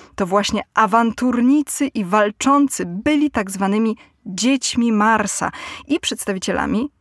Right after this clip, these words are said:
temperamentu cholerycznego. Być może zatem mamy tu zestawienia dwóch par planet nieodłącznie kojarzonych z dynamiką damsko-męską i sprzecznościami płci.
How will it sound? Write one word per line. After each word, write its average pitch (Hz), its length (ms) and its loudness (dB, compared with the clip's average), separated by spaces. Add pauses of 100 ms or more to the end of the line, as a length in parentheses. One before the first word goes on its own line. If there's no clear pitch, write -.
(140)
temperamentu 180 600 -2
cholerycznego. - 920 -4 (520)
Być 180 400 -4
może 330 380 2
zatem - 360 -6 (220)
mamy 302 240 2
tu 302 120 -4
zestawienia 277 540 0
dwóch 196 520 -2
par 262 220 0 (120)
planet 202 680 0 (300)
nieodłącznie 285 1040 2
kojarzonych 233 640 0 (100)
z 180 160 -6
dynamiką 214 680 0 (120)
damsko-męską 214 1000 0
i 240 80 -4
sprzecznościami 208 1000 -2
płci. - 460 -6